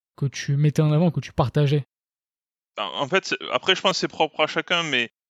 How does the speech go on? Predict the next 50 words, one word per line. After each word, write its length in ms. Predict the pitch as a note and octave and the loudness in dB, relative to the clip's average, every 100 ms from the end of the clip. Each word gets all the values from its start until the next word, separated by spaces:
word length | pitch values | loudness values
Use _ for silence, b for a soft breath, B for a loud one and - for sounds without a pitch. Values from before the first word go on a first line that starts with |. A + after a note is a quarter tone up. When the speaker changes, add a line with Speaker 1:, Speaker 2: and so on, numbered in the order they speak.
| _ | _
Speaker 2:
mais 60 | B2+ | -4
ça 120 | - | 2
recoupe, 400 | C#3 C#3+ - D#3+ | 2 0 -6 -2
euh, 680 | C#3+ B2+ A#2+ A2+ A2 A2 G#2+ | 2 4 4 4 2 0 -4
enfin, 220 | - A2 | -6 -6
ce 80 | G#2+ | -6
que 120 | - | -10
je 40 | A2+ | -6
disais 160 | A#2+ | -6
tout 140 | A#2+ D3+ | 0 4
à 40 | |
l'heure 200 | F3 - | 4 2
sur, 240 | - B2 | -4 -4
euh, 80 | A2 | -2
Speaker 1:
Mhm. 180 | B2+ D#3 - _ | -2 -6 -10 _
Speaker 2:
comment 320 | C3+ D3 D3+ | -2 2 2
on 120 | B2 | 2
apprend 240 | B2 - | 0 0
les 80 | B2 | 0
choses. 320 | B2 F3+ E3+ | 2 2 2
Moi, 120 | C3 B2 | 0 -2
c'est, 220 | B2+ G#2 | 0 -2
j-, 80 | - A2+ | -4 -6
j'apprends, 440 | - A2+ - D3+ D3+ | -2 -2 -2 -4 -2
apprendre, 340 | C3 - D3 | -4 0 0
comprendre, 400 | C#3 B2+ - D3+ | 0 -2 0 0
enseigner, 320 | B2+ - B2 | 0 -2 -4
théoriser. 460 | B2 A#2 A2 A#2+ F3 - _ _ _ | -4 -4 -4 0 -2 -2 _ _ _
Speaker 1:
Ouais, 180 | C3 A#2 _ _ | -2 -2 _ _
un 80 | C#3+ | -6
peu. 40 | B2 | -6
Speaker 2:
Typ-, 240 | C3 C#3+ | -8 -8
typiquement, 520 | - C3 C3+ D#3+ F#3+ G3+ _ _ _ _ _ _ _ - | -8 -6 -2 0 0 -2 _ _ _ _ _ _ _ -10
euh, 80 | |
cette 260 | - D#3 E3+ | -2 2 2
année, 220 | D3+ F3 | 4 4
on 60 | E3+ | 4
m'a 140 | C3+ | 4
demandé, 520 | B2+ C#3 C#3 D#3 F#3 G#3+ _ _ _ _ _ - | 2 2 4 4 4 0 _ _ _ _ _ -18
une, 300 | C3 A#2 A2+ A2 A2+ | -12 -8 -6 -6 -8
une 100 | A2+ | -6
des 180 | A#2 A#2 | -6 -4
écoles 260 | - C#3 | -2 -2
où, 520 | B2 G#2+ G#2 G2+ - - - | -2 -10 -12 -16 -20 -20 -20
où 300 | G3 - - - - - - A2+ | -20 -20 -20 -20 -20 -20 -20 -20
où 20 | A2 | -16
je 100 | A2+ | -10
fais 160 | - | -6
des 100 | G#2+ | -6
cours, 340 | A2 - G3+ | -6 -2 -2